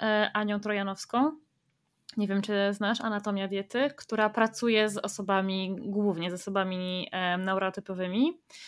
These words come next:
i zajmuje się kwestią właśnie bardzo często zaburzeń odżywiania w kontekście neuroróżnorodności, co jest niestety, no, jedno z drugim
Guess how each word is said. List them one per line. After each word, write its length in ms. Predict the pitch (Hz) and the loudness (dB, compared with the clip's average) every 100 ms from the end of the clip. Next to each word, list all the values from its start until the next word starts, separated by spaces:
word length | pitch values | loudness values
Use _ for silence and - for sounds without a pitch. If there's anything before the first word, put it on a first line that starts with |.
| - - - | -20 -20 -4
i 260 | 196 196 208 | 0 0 2
zajmuje 400 | 208 202 196 196 | 2 2 2 -2
się 120 | 208 | -6
kwestią 400 | - 190 - 185 | -10 -10 -8 -10
właśnie 420 | 190 - 196 190 | -10 -10 -8 -6
bardzo 240 | 196 190 | -6 -8
często 680 | - 202 196 - 196 190 190 | -10 -8 -8 -6 -4 -4 -4
zaburzeń 460 | 202 185 208 208 196 | -6 -6 -4 -2 -2
odżywiania 640 | 190 208 226 233 214 208 | -4 0 2 4 2 0
w 80 | - | -4
kontekście 540 | 180 - 208 - 233 | -6 -4 -6 -4 -2
neuroróżnorodności, 1000 | 220 220 233 233 233 233 233 247 247 262 | -2 -2 -4 -4 -4 -4 -2 -4 -4 -10
co 180 | - 202 | -8 -6
jest 240 | 190 - | -6 -6
niestety, 440 | 202 - 208 202 202 | -8 -4 -2 -2 -2
no, 120 | 196 | -2
jedno 260 | 190 185 190 | -4 -6 -8
z 60 | |
drugim 480 | 196 190 190 190 | -8 -8 -8 -10